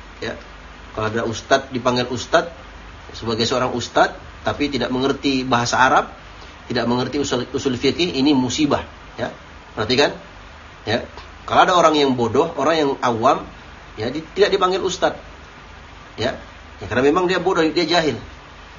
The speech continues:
Yang musibah itu, musibah di atas musibah, dan ini bencana malapetaka yang besar.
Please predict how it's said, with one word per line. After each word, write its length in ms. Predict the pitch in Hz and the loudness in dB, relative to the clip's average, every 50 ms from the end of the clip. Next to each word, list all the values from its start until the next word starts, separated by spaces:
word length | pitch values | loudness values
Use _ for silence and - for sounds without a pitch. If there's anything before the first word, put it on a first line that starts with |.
| - - - - | -20 -20 -8 0
Yang 180 | - 147 151 156 156 | 4 4 4 6 6
musibah 400 | 156 143 - 214 214 190 180 165 | 4 4 4 2 2 2 2 2
itu, 160 | 147 139 147 | 2 2 2
musibah 480 | 131 143 147 143 - 226 214 202 180 165 | 2 2 2 2 2 2 2 2 2 2
di 80 | 170 | 0
atas 240 | 165 160 147 - 165 | 0 0 0 0 2
musibah, 400 | 151 139 - 202 190 160 131 120 | 2 2 2 0 0 0 0 2
dan 80 | 120 120 | 2 2
ini 160 | 151 180 185 | 2 0 0
bencana 540 | 160 143 127 139 127 - - 208 208 160 156 | -2 0 0 0 0 2 2 2 2 2 2
malapetaka 640 | 143 143 143 139 135 131 - 143 - 196 208 - 170 | 2 2 4 2 2 0 -2 0 2 2 2 2 2
yang 160 | 151 147 135 | 2 2 2
besar. 400 | 131 127 143 143 165 180 - - | 2 4 4 4 4 4 0 -8